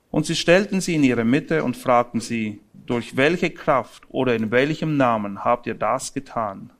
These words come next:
Da sprach Petrus, vom Heiligen Geist erfüllt, zu ihnen: Ihr Obersten des Volkes und ihr Ältesten von Israel, wenn wir heute wegen der Wohltat an einem kranken Menschen verhört werden, durch wen er geheilt worden ist, so sei euch allen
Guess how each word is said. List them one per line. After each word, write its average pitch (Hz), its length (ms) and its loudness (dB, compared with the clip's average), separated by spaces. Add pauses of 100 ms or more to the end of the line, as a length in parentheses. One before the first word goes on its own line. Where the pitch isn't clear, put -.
(120)
Da 131 140 0
sprach 135 360 -2
Petrus, 113 600 -10
vom 110 240 -6
Heiligen 120 360 0
Geist 120 360 0
erfüllt, 135 400 -4
zu 139 100 0
ihnen: 151 380 0 (500)
Ihr 151 240 4
Obersten 202 480 4
des 180 200 2
Volkes 156 480 2
und 131 120 6
ihr 139 80 8
Ältesten 180 540 2
von 170 200 -2
Israel, 123 600 -2 (420)
wenn 151 160 6
wir 147 220 6
heute 202 400 4
wegen 143 200 2
der 139 220 4
Wohltat 165 540 2
an 127 80 2
einem 127 260 4
kranken 160 560 2
Menschen 147 360 0
verhört 131 420 -2
werden, 107 380 -6
durch 117 320 -6
wen 151 200 2
er 165 120 0
geheilt 131 520 0
worden 104 360 -8
ist, 117 340 -8 (280)
so - 140 -2
sei 131 300 4
euch 113 340 -2
allen 117 420 4